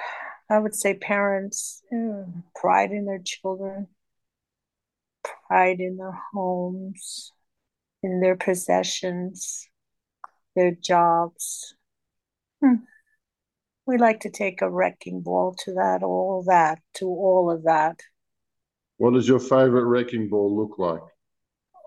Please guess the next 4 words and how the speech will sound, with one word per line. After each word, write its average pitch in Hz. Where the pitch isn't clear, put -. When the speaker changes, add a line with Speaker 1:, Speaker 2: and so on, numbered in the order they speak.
Speaker 1:
Just -
set 220
up 226
disasters. 226